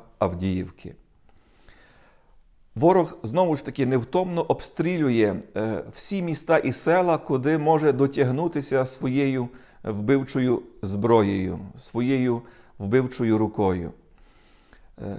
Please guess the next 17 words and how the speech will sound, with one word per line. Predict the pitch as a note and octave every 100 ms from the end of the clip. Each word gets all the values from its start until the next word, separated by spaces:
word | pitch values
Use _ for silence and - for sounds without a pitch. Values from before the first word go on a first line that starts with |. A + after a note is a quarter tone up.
| - A#2+ -
сьогодні | - D#3 C#3+ G#2
зранку | C3+ D#3+ E3+ D#3+
ми | B2+
отримали | C3+ B2+ D#3 D3 C#3
новини, | C3 B2 D#3+ D#3 C#3+
що | - C3+ C3 A#2+
знову | - A2+ E3 D3+
місто | D3 D#3+ - D3
Херсон, | - C3 B2+ - F3 D#3 A2 - - -
яке | - G2+ C3
було | C#3 C3
недавно | B2 C#3+ C#3
звільнене, | A#2 A#2 D#3+ D#3+ C#3 B2 A#2 - - - -
знову | A#2 E3+ E3
є | C#3+
повністю | C#3 D#3+ F3+ E3+ D3 - D3
знеструмлене. | B2 B2+ A#2+ - C3+ B2 G#2 F#2 F2 E2+